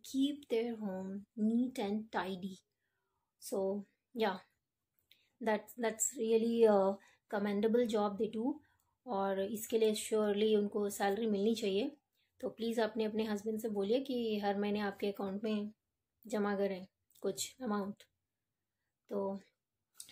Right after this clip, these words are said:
तो अभी मैं छः बजे जब मेरा ऑफिस का भी काम हुआ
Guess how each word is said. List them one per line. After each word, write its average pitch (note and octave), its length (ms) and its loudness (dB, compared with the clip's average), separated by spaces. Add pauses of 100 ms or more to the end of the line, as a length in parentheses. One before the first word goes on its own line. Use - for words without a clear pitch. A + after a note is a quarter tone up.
(260)
तो A#3+ 320 12
अभी B3 360 8
मैं B3 240 10
छः A#3+ 220 10
बजे A#3+ 220 10
जब A3 180 10
मेरा A3 360 8
ऑफिस A3 300 2
का A#3+ 120 4
भी A#3+ 100 6
काम A3+ 280 6
हुआ A3+ 280 6